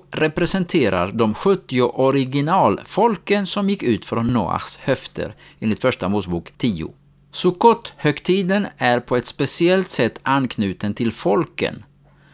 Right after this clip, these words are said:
Sukkot är den högtid som profetiskt talar om det tusenåriga världsvida messianska fredsriket.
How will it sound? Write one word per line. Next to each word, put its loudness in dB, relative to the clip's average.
Sukkot 0
är 2
den 2
högtid 0
som -2
profetiskt 0
talar 2
om 0
det 0
tusenåriga 0
världsvida 0
messianska -2
fredsriket. -2